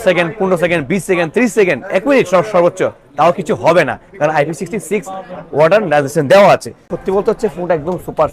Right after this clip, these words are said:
স্লিম, একদম হালকা, একদম হালকা। So, এই ফোনে পাচ্ছেন Dolby সাউন্ড সিস্টেম, মানে Dolby সাউন্ড সিস্টেম with dual story speaker, এবং পাচ্ছেন একশো বিশ হাজার রিফ্রেশ রেট, অ্যামোলেড ডিসপ্লে, in display ফিঙ্গারপ্রিন্ট সেন্সর, আর সবচেয়ে বড় জিনিস হচ্ছে এই ফোনে পাচ্ছেন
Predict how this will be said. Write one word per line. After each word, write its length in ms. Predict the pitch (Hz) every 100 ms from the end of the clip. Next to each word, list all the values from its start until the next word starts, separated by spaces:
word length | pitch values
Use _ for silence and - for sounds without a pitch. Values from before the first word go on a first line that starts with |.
| -
স্লিম, 260 | 175 156 107 - - - _ -
একদম 400 | 190 190 165 214 135
হালকা, 320 | 147 131 127 - _ _ _ _
একদম 320 | 220 180 202 143
হালকা। 240 | 135 123 107 - - _ _
So, 40 | 170
এই 40 | 185
ফোনে 160 | 247 254
পাচ্ছেন 220 | 254 240 165
Dolby 300 | 175 208 247 -
সাউন্ড 240 | 175 190 202
সিস্টেম, 280 | 202 - 175 131
মানে 120 | 160 151
Dolby 320 | 156 175 185 226 -
সাউন্ড 200 | 175 185
সিস্টেম 160 | 226 175
with 140 | 170 175 123
dual 160 | 185 208
story 220 | - 226 208
speaker, 340 | - 226 160 113 _ _ _ 190
এবং 100 | 226 214
পাচ্ছেন 240 | 233 254 220 170
একশো 160 | 180 - 208
বিশ 100 | 196
হাজার 140 | 226 165
রিফ্রেশ 300 | 190 226 226 -
রেট, 140 | 254 - - 160
অ্যামোলেড 420 | 180 220 247 226 165
ডিসপ্লে, 340 | 208 - 240 233 - 208
in 80 | 226
display 260 | 247 254 247 202
ফিঙ্গারপ্রিন্ট 460 | 196 214 220 226 -
সেন্সর, 340 | 254 277 220 277 - _ _ - 135
আর 100 | 131 -
সবচেয়ে 260 | 226 226 196
বড় 80 | 233
জিনিস 120 | 247 254
হচ্ছে 180 | 254 247
এই 40 | 185
ফোনে 160 | 208 202
পাচ্ছেন 220 | 214 226